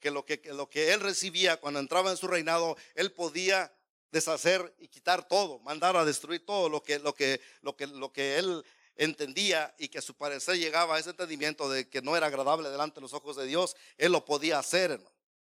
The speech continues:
Pero más sin embargo, esto-, estos reyes no,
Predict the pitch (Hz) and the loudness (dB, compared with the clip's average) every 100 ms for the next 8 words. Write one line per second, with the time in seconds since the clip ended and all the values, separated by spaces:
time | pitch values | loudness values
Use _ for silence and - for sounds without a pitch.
0 | _ _ _ _ _ 170 190 180 175 180 | _ _ _ _ _ 4 4 2 -2 -2
1 | 170 196 226 185 185 - 196 190 - 175 | 4 4 4 2 2 0 -2 0 2 2
2 | 196 190 170 196 156 | 4 4 0 -2 -2